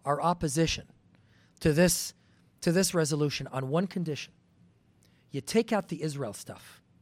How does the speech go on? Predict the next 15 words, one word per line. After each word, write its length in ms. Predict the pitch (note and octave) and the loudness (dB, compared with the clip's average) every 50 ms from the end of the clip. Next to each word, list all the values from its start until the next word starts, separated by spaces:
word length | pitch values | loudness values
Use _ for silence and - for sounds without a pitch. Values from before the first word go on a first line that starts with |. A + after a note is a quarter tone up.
| _ _ _ _ _ - | _ _ _ _ _ 4
Take 200 | B3 C#4 C#4 E4+ | 4 8 10 12
it 60 | E4+ | 12
out. 220 | E4 D#4+ C4+ - - _ _ _ _ _ _ _ | 12 12 10 8 2 _ _ _ _ _ _ _
Take 220 | - A#3+ B3+ B3 | 4 4 6 8
it 80 | C4+ A#3+ | 8 8
all 180 | G#3 F#3+ E3+ | 8 8 6
out. 180 | B2+ G2+ F2 - _ _ _ _ _ _ _ _ _ _ _ _ _ _ _ _ _ _ _ _ | 4 0 -4 -10 _ _ _ _ _ _ _ _ _ _ _ _ _ _ _ _ _ _ _ _
We'll 180 | D#3 G#3 C#4+ C#4+ | 4 4 4 6
support 400 | - E4 A#3+ - D#4+ E4 D4+ A#3 | 4 2 2 4 4 4 4 4
it 100 | G3+ F3 | 2 0
if 140 | E3+ - | 0 -2
you 60 | D3+ C3+ | -2 -2
take 280 | - - G#3+ A#3 - | 0 0 0 2 2
it 80 | A3+ F#3 | 0 -2
out." 200 | B2+ G#2 - | -2 -6 -10